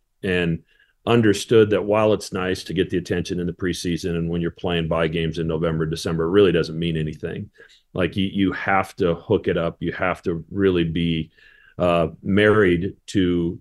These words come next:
daily improvement and daily growth if you wanna be playing your best basketball in, in March. And, uh, so it, it, I don't think it, I don't think the expectations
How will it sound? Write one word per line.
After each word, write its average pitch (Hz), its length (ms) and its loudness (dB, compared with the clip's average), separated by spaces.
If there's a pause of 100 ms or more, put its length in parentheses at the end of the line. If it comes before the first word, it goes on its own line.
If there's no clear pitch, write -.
(120)
daily 95 320 2
improvement 90 500 -2
and 87 120 -2
daily 87 280 2
growth 95 400 0
if 82 120 -6
you 85 100 -4
wanna 87 160 -2
be 82 120 -2
playing 87 280 -4
your 82 80 -2
best 80 280 -4
basketball 82 600 0
in, 85 160 -4
in 87 160 -4
March. 101 480 0
And, 98 360 0
uh, 90 220 4 (140)
so 110 420 4
it, 113 180 -2
it, 113 220 -4 (240)
I 127 60 0
don't 139 240 2
think 139 180 2
it, 101 200 0 (340)
I - 20 -8
don't 139 140 4
think 156 140 2
the - 100 6
expectations 120 1080 0